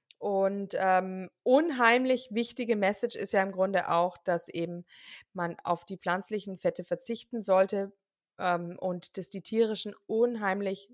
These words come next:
wichtig für uns sind und dass die einfach, dass es das ist, was vermutlich auch, wenn man, ich denke mir die ganze Zeit, die Jugendlichen, die alle so schwer an Akne leiden, äh, ähm, wie's denen erginge, wenn die einfach nur mal die Pflanzenöle ersetzen würden durch tierische Fette. Ich glaube, da wäre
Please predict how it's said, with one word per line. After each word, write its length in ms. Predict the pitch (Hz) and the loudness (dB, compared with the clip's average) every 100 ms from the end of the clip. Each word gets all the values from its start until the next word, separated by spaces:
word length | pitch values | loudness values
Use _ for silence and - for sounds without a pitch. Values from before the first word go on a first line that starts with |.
| _ | _
wichtig 360 | 190 - 175 | -6 -6 -14
für 160 | - 160 | -8 -8
uns 180 | 175 165 | -8 -8
sind 200 | 180 175 | -8 -6
und 140 | 175 | -6
dass 160 | 175 - | -6 -8
die 220 | 175 175 - - - - - - | -10 -12 -14 -20 -20 -20 -20 -12
einfach, 340 | 180 175 170 | -6 -2 -2
dass 160 | 170 185 | -4 -8
es 180 | 185 - | -8 -2
das 220 | 202 196 | 0 0
ist, 400 | - 190 190 - 190 | -2 -4 -4 -10 -2
was 380 | 175 175 - - - | 0 0 -6 -14 -20
vermutlich 760 | - 190 196 277 - 339 - | -2 0 2 0 0 -2 2
auch, 340 | 196 208 220 - | 6 6 4 -4
wenn 180 | 202 208 | -2 0
man, 120 | 202 - | 0 -4
ich 260 | 220 - _ | -8 -10 _
denke 340 | 208 240 240 | -2 -2 -4
mir 320 | 247 247 247 240 _ | 0 2 2 -2 _
die 60 | 233 | -4
ganze 280 | 220 226 240 | -2 0 -2
Zeit, 300 | 226 220 220 | 0 0 0
die 180 | 226 208 _ _ _ _ | -6 -8 _ _ _ _
Jugendlichen, 880 | 226 208 254 294 285 294 302 294 262 | -10 -4 -2 -4 -4 -6 -4 -8 -6
die 160 | 240 | -8
alle 220 | 220 226 | -2 0
so 160 | 226 240 | 2 2
schwer 360 | 233 226 240 262 | 0 -2 0 2
an 120 | 247 | 0
Akne 380 | 220 233 277 269 | 0 0 0 2
leiden, 460 | 254 254 277 302 302 - - _ _ _ _ _ _ | 4 4 2 -4 -12 -20 -20 _ _ _ _ _ _
äh, 240 | 226 226 214 | -2 0 2
ähm, 1040 | 220 220 214 214 208 202 202 196 190 214 - | 2 2 2 2 0 -6 -10 -14 -14 -16 -4
wie's 260 | 233 226 | -4 -2
denen 320 | 233 247 294 | 0 2 2
erginge, 480 | 247 208 233 262 277 | 0 0 0 6 6
wenn 140 | 254 247 | 6 4
die 120 | 220 | 4
einfach 360 | 202 247 277 240 | 4 4 2 2
nur 180 | 247 | 4
mal 160 | 240 240 | 6 6
die 80 | 240 | 4
Pflanzenöle 640 | - 220 226 226 190 202 | 2 0 0 -2 0 2
ersetzen 500 | 190 180 185 185 208 | 2 4 4 2 -2
würden 220 | 190 185 190 | 0 0 0
durch 140 | 180 | -8
tierische 400 | - 214 208 190 | -6 -6 -4 -6
Fette. 280 | - 190 226 | -2 -2 -2
Ich 160 | 196 - | -6 -6
glaube, 260 | 202 196 202 | -2 0 0
da 140 | 185 | 0
wäre 300 | 190 196 190 | 2 0 -2